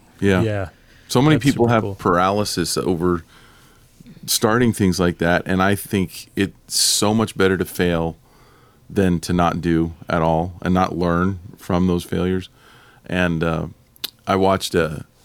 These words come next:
Speaker 1: a video the other day where this, this lady was saying that her dad, in her upbringing, would ask the kids when they came home, "What did you fail at today?"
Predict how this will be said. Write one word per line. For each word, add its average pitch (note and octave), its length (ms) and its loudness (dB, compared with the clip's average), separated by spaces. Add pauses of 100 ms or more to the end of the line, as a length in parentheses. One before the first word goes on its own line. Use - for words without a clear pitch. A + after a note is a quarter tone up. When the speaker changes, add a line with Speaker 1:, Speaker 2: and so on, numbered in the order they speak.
(180)
Speaker 1:
a F2 80 -6
video F#2 300 2
the F2 100 2
other F2 120 2
day F2+ 160 2
where F2 120 2
this, E2+ 240 -4
this - 260 -8
lady F#2 200 2
was E2+ 140 -2
saying E2 340 -2
that D#2+ 200 -6
her F2+ 160 2
dad, F2+ 500 0 (1040)
in F#2+ 220 0
her F2+ 220 0
upbringing, E2+ 640 0
would F2 280 0
ask F2+ 560 -2 (400)
the A#2 120 -4
kids F#2 300 0
when F2 100 0
they E2 100 -2
came E2+ 240 -2
home, F2 340 -2 (720)
"What G2 120 4
did A#2 120 4
you A#2+ 80 4
fail F#2+ 320 0
at - 160 -2
today?" - 340 -10